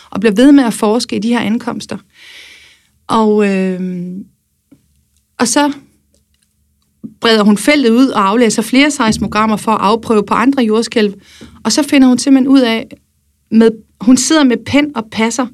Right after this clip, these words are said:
og vinkelmåler i sit sommerhus, hvor hun arbejder, for hun får jo kun lov til at forske i fritiden.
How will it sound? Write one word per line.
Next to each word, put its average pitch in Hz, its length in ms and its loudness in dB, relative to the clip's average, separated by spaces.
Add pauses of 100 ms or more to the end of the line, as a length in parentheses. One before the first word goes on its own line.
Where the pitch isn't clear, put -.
(340)
og 208 140 -2
vinkelmåler 208 640 0
i 226 80 -2
sit 226 200 -4
sommerhus, 226 540 -2
hvor 196 140 -4
hun 202 160 0
arbejder, 202 340 -2
for 214 120 -4
hun 214 220 2
får 208 140 -2
jo 196 60 0
kun 240 180 0
lov 214 200 2
til 220 80 -4
at 208 60 -4
forske 214 340 -4
i 208 40 -4
fritiden. 214 460 -6